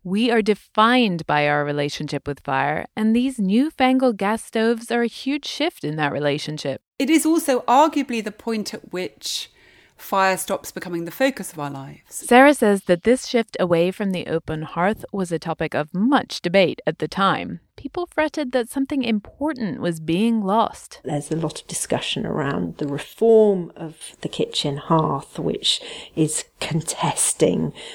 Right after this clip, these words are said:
Speaker 3: you know, the, the benefits of technology over the cultural values of tradition and the open hearth.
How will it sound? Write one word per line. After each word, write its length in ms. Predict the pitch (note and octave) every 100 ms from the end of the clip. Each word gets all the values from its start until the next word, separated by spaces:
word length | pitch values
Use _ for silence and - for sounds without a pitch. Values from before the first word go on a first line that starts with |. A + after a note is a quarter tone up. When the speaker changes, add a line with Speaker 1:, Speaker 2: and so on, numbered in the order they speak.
| - -
Speaker 3:
you 100 | D#3
know, 220 | D3 C#3+ -
the, 220 | D#3 -
the 80 | -
benefits 540 | - D#3+ D#3 - - F3
of 100 | -
technology 760 | - - D3 D3 C#3 D3 D#3
over 480 | C3+ C#3+ C#3 C#3 - - -
the 180 | D3+ C3
cultural 580 | - E3 - - E3
values 540 | F3 C#3+ B2 D3+ - -
of 360 | - C3+ - - _ _ -
tradition 500 | - D#3+ - A#2+ -
and 140 | - D3+
the 120 | D3+
open 300 | C#3+ - C3+
hearth. 600 | - A3 D#3 C#3+ -